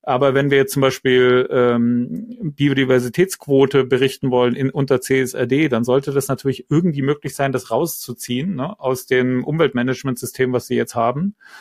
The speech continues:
Äh, auch ohne, dass sie da monatelang ein Transformationsprojekt machen müssen, ne?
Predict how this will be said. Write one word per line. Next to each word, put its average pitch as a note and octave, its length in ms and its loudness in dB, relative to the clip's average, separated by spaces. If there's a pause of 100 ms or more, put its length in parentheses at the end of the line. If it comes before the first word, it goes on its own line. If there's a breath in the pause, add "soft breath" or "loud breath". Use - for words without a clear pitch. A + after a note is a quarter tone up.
(560 loud breath)
Äh, C#3 180 4
auch C3+ 320 -2
ohne, E3 280 4
dass D3 160 2
sie D#3 100 -2
da C#3+ 140 2
monatelang C#3 800 0
ein A#2+ 80 -6
Transformationsprojekt B2+ 1080 0
machen A2+ 320 -2
müssen, D#3 360 -4
ne? D3+ 260 -4